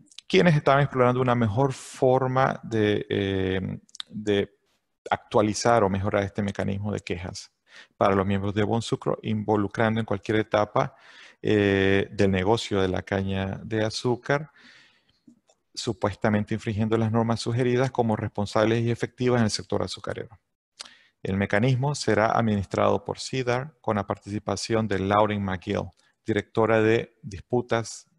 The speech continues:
comerciales de cedar y uno de los de administración de casos de cedar, que será en esta área Llewellyn Cannon.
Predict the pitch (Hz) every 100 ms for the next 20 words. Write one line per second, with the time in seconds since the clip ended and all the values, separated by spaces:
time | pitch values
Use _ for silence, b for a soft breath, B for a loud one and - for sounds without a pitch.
0 | _ - 104 92 - 120 107 104 104 -
1 | 104 98 - 113 110 120 - 113 107 110
2 | 117 110 110 107 110 113 110 110 123 -
3 | 127 123 107 - 104 - 104 104 - -
4 | - - 104 - 107 50 101 B B B
5 | B B B - 98 95 95 - 104 101
6 | 113 127 - - 104 104 117 117 117 110
7 | 107 - - - -